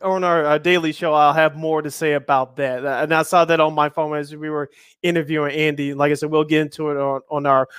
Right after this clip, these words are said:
Monday edition of Second City Sports. Uh, the N F L,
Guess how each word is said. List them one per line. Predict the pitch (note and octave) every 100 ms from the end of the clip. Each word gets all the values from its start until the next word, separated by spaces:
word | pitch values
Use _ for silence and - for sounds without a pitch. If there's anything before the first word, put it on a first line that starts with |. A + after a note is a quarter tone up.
| - -
Monday | F3+ F3+ D#3+
edition | D3+ D#3+ D3+ D#3+
of | D#3
Second | - - D#3+ D3+
City | - D3 C#3+
Sports. | - _ D3 C#3 _ - - -
Uh, | E3
the | E3
N | G3+ A3+
F | A#3+
L, | A#3+